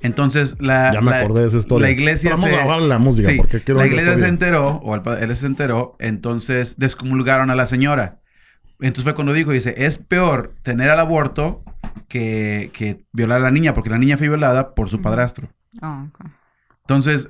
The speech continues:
Speaker 1: ahí se dan cuenta de que la iglesia realmente no está para ayudarles. Es, es, es muy estricta en sus,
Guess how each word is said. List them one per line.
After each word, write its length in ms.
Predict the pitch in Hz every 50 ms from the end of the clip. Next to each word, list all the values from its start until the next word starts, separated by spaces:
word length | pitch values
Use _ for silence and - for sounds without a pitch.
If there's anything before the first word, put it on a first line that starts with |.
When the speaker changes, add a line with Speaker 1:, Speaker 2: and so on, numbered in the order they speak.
| _ _ _
Speaker 1:
ahí 240 | 131 147 175 220 226
se 80 | 247
dan 160 | 240 247 226
cuenta 280 | 214 214 233 240 226 240
de 120 | 220 202
que 80 | - 180
la 80 | 170 160
iglesia 300 | 151 175 202 208 214 208
realmente 440 | 214 208 190 208 214 208 - 196
no 100 | 180 185 180
está 260 | 175 - 185 180 180
para 140 | - 175 165
ayudarles. 440 | 160 160 170 180 180 160 135 107 127
Es, 120 | 135 -
es, 200 | - 151 147 139 -
es 180 | 151 160 156
muy 420 | 156 165 170 180 190 196 196 190 180
estricta 420 | 175 147 - - 175 170 - - 160
en 80 | 147
sus, 280 | - 147 139 120 -